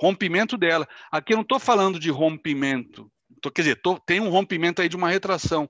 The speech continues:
mas não é uma retração importante, porque já teve o suporte no cinquenta, que é o mais importante pra índice, e depois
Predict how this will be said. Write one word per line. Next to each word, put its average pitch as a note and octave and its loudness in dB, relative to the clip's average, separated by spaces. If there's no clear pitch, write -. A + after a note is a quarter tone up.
mas D#3+ 0
não F#3 2
é A3 4
uma B3+ 2
retração G#3+ 0
importante, C#3 -4
porque E3+ 0
já G3 2
teve A#3 2
o G3+ -4
suporte E3 0
no D3 -4
cinquenta, D3+ -4
que - -8
é D#3 2
o D3 -2
mais F3+ 0
importante D#3+ -4
pra D#3 0
índice, A3+ -2
e - -2
depois C4+ 2